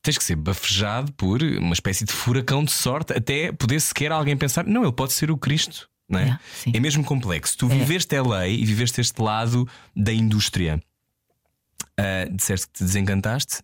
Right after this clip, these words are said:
Speaker 1: mas o que é que aprendeste sobre as pessoas? Porque tu conheces a indústria portuguesa, tu conheces, é igual?
Speaker 2: Igualzinho.
Speaker 1: Em que
Speaker 2: Igualzinho.
Speaker 1: sentido?
Speaker 2: Acho que são todos iguaizinhos, toda, é igualzinho, só muda a escala.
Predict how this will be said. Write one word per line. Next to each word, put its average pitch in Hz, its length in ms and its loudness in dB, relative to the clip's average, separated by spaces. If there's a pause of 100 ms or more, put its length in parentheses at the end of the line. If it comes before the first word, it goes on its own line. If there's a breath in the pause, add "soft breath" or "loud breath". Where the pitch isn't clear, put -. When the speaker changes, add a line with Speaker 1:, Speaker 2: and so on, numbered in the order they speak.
Speaker 1:
mas 107 240 2
o 107 60 2
que - 120 -2
é 127 40 0
que 123 160 -4
aprendeste 110 380 2
sobre 101 260 0
as 98 100 0
pessoas? - 880 -2 (640)
Porque - 280 -2
tu 87 120 -2
conheces 87 540 0
a 95 60 2
indústria 101 300 0
portuguesa, 123 420 -2
tu - 120 -4
conheces, 90 440 -2
é 101 60 0
igual? 110 340 0 (160)
Speaker 2:
Igualzinho. - 580 -4 (200)
Speaker 1:
Em 311 160 4
que 240 60 0
Speaker 2:
Igualzinho. 302 420 2
Speaker 1:
sentido? - 100 -6 (280 loud breath)
Speaker 2:
Acho 294 120 0
que - 60 -2
são 285 100 -8
todos - 160 -2
iguaizinhos, 285 520 2 (120)
toda, 262 200 0
é 240 120 2
igualzinho, 233 480 2
só 226 160 0
muda 233 200 2
a - 20 0
escala. 127 500 0